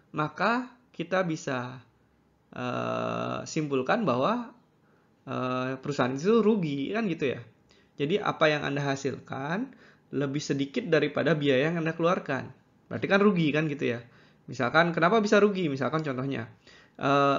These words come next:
udah sewa gedung gitu ya. Ini sewa gedung kan biayanya dua ratus. Tapi nggak jualan, nol penjualannya. Ya berarti habis buat bayar gedung kan gitu ya. Bayar toko,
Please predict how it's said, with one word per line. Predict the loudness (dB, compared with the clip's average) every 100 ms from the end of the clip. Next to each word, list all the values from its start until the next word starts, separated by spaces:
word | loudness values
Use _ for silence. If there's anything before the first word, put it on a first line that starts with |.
| 2
udah | 6 6
sewa | 6 6 6
gedung | 2 0 -2 -4 -8
gitu | -8 -8
ya. | -8 -6
Ini | -6
sewa | -2 0 0
gedung | -2 -2
kan | -2 0
biayanya | -2 -2 -4
dua | -2 -4
ratus. | -2 -2 -2 -4 -16 _ -20 _
Tapi | -2 2 4
nggak | 6
jualan, | 8 6 4 -2 -8 -18 _ _ _ -4
nol | 0 2
penjualannya. | 0 -2 -2 -4 -8 -12 -16 _ _ _
Ya | -8
berarti | -4 -4 -2 -2
habis | -2 -4 -6 -2
buat | -2 -4 -14 _ _
bayar | -8 -8 -8
gedung | -4 -4 -4 -8
kan | -8
gitu | -6 -6
ya. | -6 -8 -14 _ _ _ _ _ -8
Bayar | -4 -4
toko, | -2 -4 -4 -4 -4